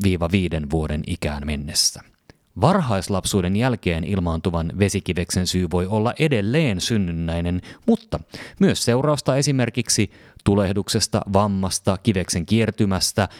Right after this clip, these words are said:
yleistaudista tai kasvaimesta. Syy jää kuitenkin useimmiten tuntemattomaksi,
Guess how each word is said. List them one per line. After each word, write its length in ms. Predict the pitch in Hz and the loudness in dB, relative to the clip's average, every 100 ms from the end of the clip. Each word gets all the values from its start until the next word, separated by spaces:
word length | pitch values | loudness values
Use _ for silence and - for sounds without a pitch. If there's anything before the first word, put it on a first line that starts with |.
| - | -4
yleistaudista 1080 | - 120 104 92 - - 101 95 95 - 147 | 2 2 2 0 -2 0 2 2 0 0 -2
tai 220 | - 143 | 0 0
kasvaimesta. 800 | - 82 - 82 69 - - - - - - - | 0 -2 -2 -4 -6 -2 -2 -4 -14 -18 -20 -8
Syy 320 | - - 151 143 | -2 2 2 2
jää 260 | 117 113 | 2 0
kuitenkin 500 | - 113 101 87 90 | 2 0 2 0 0
useimmiten 540 | 92 87 82 78 78 78 | 0 0 0 -2 -2 0
tuntemattomaksi, 840 | 92 82 80 - 90 87 - 107 | 0 0 -4 -2 -2 0 0 -2